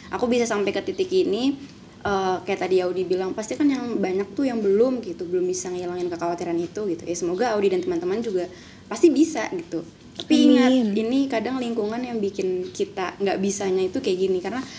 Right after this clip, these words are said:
Speaker 1: kalau ada yang duluan berhasil, terus kamu belum sampai ke titik ini,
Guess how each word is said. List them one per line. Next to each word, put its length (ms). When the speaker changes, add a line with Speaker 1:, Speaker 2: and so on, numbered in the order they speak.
Speaker 1:
kalau 240
ada 160
yang 240
duluan 260
berhasil, 560
terus 220
kamu 260
belum 340
sampai 320
ke 80
titik 240
ini, 400